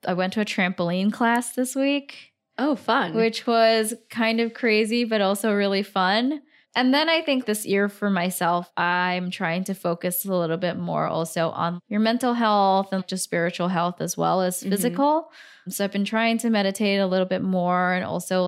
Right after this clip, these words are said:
Speaker 1: start journaling a little bit. I think it's really cool. At some point in my life, I can look back and see what I was thinking in two thousand nineteen and how
Speaker 2: Right.
Speaker 1: it's changed. And so I would love to start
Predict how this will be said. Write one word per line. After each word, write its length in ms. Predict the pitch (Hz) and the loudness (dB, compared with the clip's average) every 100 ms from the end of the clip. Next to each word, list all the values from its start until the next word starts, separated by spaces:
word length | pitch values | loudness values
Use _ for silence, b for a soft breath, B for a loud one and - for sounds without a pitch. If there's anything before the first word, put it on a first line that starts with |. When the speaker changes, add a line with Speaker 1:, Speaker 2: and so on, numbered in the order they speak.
| - | -2
Speaker 1:
start 360 | - - 175 175 | -4 -2 -2 -2
journaling 520 | 170 175 175 175 185 | -2 -2 0 0 0
a 100 | 180 | 0
little 200 | 180 185 | 0 0
bit. 360 | 185 185 190 - b b b b - | 2 2 0 -4 b b b b -2
I 80 | 202 | 0
think 180 | 226 262 | 2 0
it's 160 | 269 | 0
really 220 | 254 247 | 2 2
cool. 560 | 247 269 269 226 196 - _ - | 0 2 4 4 2 -2 _ -6
At 160 | 190 | -2
some 180 | 226 214 | 0 0
point 240 | 214 214 | 0 0
in 60 | 196 | 2
my 120 | 180 | 2
life, 240 | 180 196 185 | 2 2 0
I 80 | |
can 180 | 180 180 | -4 -4
look 180 | 165 - | -4 -2
back 320 | 170 165 196 | 0 0 0
and 80 | 190 | -6
see 640 | - - 175 165 165 175 - b b - | -6 -6 -4 -2 -2 -4 -8 b b -8
what 160 | 170 | -2
I 80 | 170 | 0
was 160 | 202 214 | 0 0
thinking 380 | 269 254 226 | 0 2 2
in 100 | 196 | 2
two 120 | 202 240 | 0 2
thousand 340 | 196 190 196 | 2 0 0
nineteen 640 | 190 190 - 190 185 185 | 0 0 0 0 0 0
and 120 | 175 | 2
how 220 | 190 180 185 | 2 2 2
Speaker 2:
Right. 40 | |
Speaker 1:
it's 140 | 190 | -2
changed. 480 | - 247 226 202 190 | -4 0 0 0 -2
And 120 | 190 | -4
so 200 | - 180 175 | -2 -2 -2
I 100 | 175 | -2
would 180 | 180 175 | -4 -2
love 200 | 165 165 | -2 -4
to 100 | 180 | -10
start 440 | - 175 170 160 | -4 -2 -2 -4